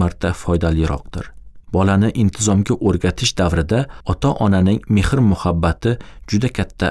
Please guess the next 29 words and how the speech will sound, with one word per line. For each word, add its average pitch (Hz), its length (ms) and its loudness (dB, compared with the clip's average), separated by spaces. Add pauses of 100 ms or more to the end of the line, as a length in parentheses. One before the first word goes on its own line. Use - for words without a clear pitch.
(140)
ahamiyatga 85 540 0 (120)
egadir. 78 400 -4 (260)
Azizlar, 82 360 0 (220)
Xudovand 107 580 2
ham 80 180 0 (180)
biz 107 300 2 (340)
gunohkor 117 460 2 (160)
insonlar 104 420 2
uchun 95 300 -2 (120)
qanchalik 98 600 0
sabr-toqat 143 760 -2
bilan 80 220 0 (160)
qarab 92 300 0
kelmoqda. 78 480 -2 (320)
Bizning 98 320 4 (260)
noto'g'ri 113 460 2
qilgan 107 320 0
ishlarimizga 90 720 0
qaramay 87 360 2 (200)
har 139 220 2
birimizni 90 520 4
sevdi. 76 340 -2 (260)
Shuning 98 400 2
uchun - 260 0
ham 76 180 0 (180)
o'zining 104 400 2
yagona 92 460 2 (100)
o'g'lini 80 320 2 (320)
biz 95 220 0